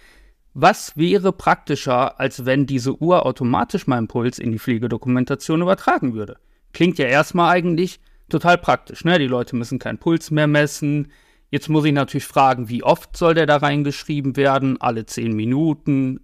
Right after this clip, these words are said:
zweimal am Tag? Wenn ja, zu welcher Stunde? Ist es okay, wenn ich diese Daten ansonsten über den Tag erhebe und dann mittel? Hä?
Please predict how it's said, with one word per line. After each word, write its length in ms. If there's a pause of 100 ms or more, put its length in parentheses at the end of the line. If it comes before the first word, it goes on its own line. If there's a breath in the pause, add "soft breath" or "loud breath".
zweimal 400
am 180
Tag? 380
Wenn 260
ja, 460 (340 soft breath)
zu 240
welcher 380
Stunde? 640 (380 soft breath)
Ist 140
es 180
okay, 400
wenn 120
ich 100
diese 280
Daten 420
ansonsten 500
über 160
den 140
Tag 320
erhebe 360
und 200
dann 180
mittel? 480 (160 soft breath)
Hä? 320